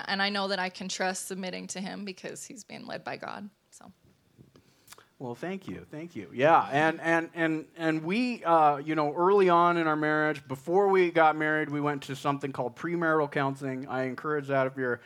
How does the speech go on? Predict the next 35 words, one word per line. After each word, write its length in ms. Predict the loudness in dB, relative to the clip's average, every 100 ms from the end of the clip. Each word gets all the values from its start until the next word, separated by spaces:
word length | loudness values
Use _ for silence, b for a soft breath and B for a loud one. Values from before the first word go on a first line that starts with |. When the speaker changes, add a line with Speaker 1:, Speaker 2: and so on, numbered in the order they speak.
| B B B B
Speaker 2:
you 160 | -10 -6
know, 140 | -4
young 500 | -2 2 2 2 0
or 140 | -2 -4
you're 160 | -4
thinking 260 | -4 -4 0
about 220 | 2 4
getting 200 | 2 0
married, 380 | 0 2 2 2
or, 460 | -2 -2 -2 -4 -4
uh, 300 | -6 -4 -8
uh, 20 | -6
go 380 | 0 4 4 2
and 140 | -4
see 220 | -6 -2 -2
a 40 |
pastor. 720 | 2 2 2 0 -4 -2 -2
We, 220 | -2 0
we, 240 | 0 0 -4 -4
we 200 | -4 0
do 280 | 2 0
premarital 580 | -2 -4 -2 0 0 0
counseling 460 | -2 -2 -4 -6 -4
where 120 | -4
we 100 | -4
talk 260 | -2 -2 0
about 300 | 0 0 0
principles, 800 | -4 -4 -8 -8 -6 -6 -6
and, 220 | -4 -4 -2
and 180 | -4 -2
we 140 | 0
even 160 | 2 4
had 160 | 2
to 40 | 0
do, 260 | -2 -2